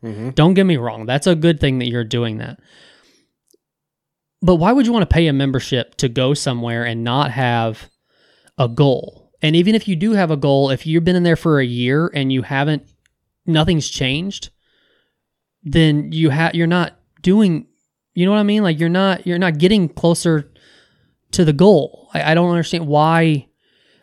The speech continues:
Speaker 2: Now, I, I, you know, there's people who say, "Well, I go to the gym to maintain what I've got," or something like that.
Speaker 1: Mm-hmm.
Speaker 2: I get that too, but that's kind of a weird way to look at things, I think.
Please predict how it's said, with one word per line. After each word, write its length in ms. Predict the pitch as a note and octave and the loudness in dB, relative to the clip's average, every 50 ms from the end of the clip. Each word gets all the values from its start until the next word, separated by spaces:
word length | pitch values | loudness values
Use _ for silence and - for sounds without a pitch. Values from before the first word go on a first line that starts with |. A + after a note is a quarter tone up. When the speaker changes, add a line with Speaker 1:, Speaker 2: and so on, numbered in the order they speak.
| _ | _
Speaker 2:
Now, 220 | - F3 F3 - - - - - | 0 0 0 0 -4 -10 -12 -8
I, 240 | E3+ E3 - D#3+ - - - - _ - - | -8 -8 -8 -8 -12 -14 -20 -20 _ -6 -2
I, 160 | E3 E3+ E3+ - E3+ | -2 -2 0 -2 -2
you 120 | E3+ E3+ | -4 -2
know, 180 | E3+ E3+ E3+ E3 | 0 -2 -2 -2
there's 340 | E3+ E3 F#3+ F3 E3+ D3+ | -4 -10 -4 -2 -2 -2
people 260 | - - F#3+ E3+ F#3+ F3+ | 0 -2 0 2 2 2
who 120 | E3+ E3+ | 2 0
say, 300 | D3 - E3+ D#3+ D3+ D3+ | 0 0 -2 0 0 0
"Well, 200 | C#3+ C#3+ C#3 C#3 | 0 0 0 0
I 140 | C3+ C#3 D3+ | 2 2 2
go 160 | D3+ E3+ E3+ | 2 2 2
to 40 | E3 | 2
the 80 | D3 D3+ | 0 -2
gym 200 | C#3 D3+ D3+ D3+ | -2 -2 0 0
to 60 | C#3+ | 0
maintain 640 | C3+ C#3 C#3+ C#3+ C3+ B2+ - D3 D3+ C#3+ C#3 C3 B2+ | 0 0 0 0 -2 0 0 0 0 0 0 -2 -2
what 120 | B2 B2 A#2+ | -2 -2 -2
I've 140 | A#2 A2+ | -4 -4
got," 300 | A#2+ C3+ C#3 C3 A#2 B2 | -2 0 0 0 0 -2
or 80 | B2 A#2 | -4 -6
something 260 | - C#3+ C3 D3 D3 | -8 -6 -6 -4 -4
like 160 | C#3+ C3+ C3 | -4 -4 -4
that. 220 | C3 D#3 D3+ D3+ C3+ | -2 -2 -2 -2 -2
Speaker 1:
Mm-hmm. 260 | B2 A2+ G#2 G#2+ G#2 G2 - _ _ _ _ | -4 -4 -4 -6 -8 -10 -14 _ _ _ _
Speaker 2:
I 80 | - F#3+ | -2 0
get 180 | G#3+ A3 A3 | 0 2 4
that 160 | G#3+ G3+ F#3 | 2 2 2
too, 180 | - - F#3 F3 | 2 2 2 2
but 80 | D#3+ D3+ | 2 0
that's 140 | E3 D3+ - | -2 -2 -2
kind 180 | - F3 D#3+ D3 | 0 -2 0 0
of 40 | C#3 | 0
a 40 | C3 | 0
weird 240 | B2+ C3 C3 B2+ A#2+ | 0 0 0 0 -2
way 140 | A#2+ A#2 | -4 -4
to 80 | A2 A2+ | -4 -4
look 180 | A2 A2+ G#2+ A#2+ | -6 -6 -8 -8
at 100 | G#2+ - | -10 -12
things, 220 | A2 G#2+ G#2+ G#2+ | -12 -12 -12 -12
I 60 | G#2+ G2+ | -14 -14
think. 400 | - - A2+ A#2 C#3+ - - | -14 -16 -18 -18 -20 -20 -20